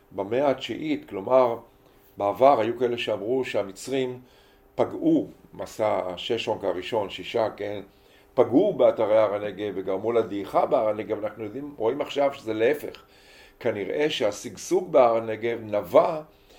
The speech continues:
מהרצון של המצרים להוביל את הנחושת אל מישור החוף הדרומי וישירות אל מצרים,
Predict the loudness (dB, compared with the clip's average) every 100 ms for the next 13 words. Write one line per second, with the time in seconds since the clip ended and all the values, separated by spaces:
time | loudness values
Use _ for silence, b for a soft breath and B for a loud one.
0 | b b 2 4 4 2 0 0 0 -2
1 | -6 -14 _ -12 -8 -6 -4 -6 -4 -4
2 | -2 -4 -6 -10 -8 2 2 2 0 -2
3 | -2 -4 -8 -6 -6 -6 b b b b
4 | b 2 2 0 0 0 -4 -8 -6 -6
5 | -6 -6 -6 -6 -2 -2 -2 -4 -6 0
6 | 2 2 -2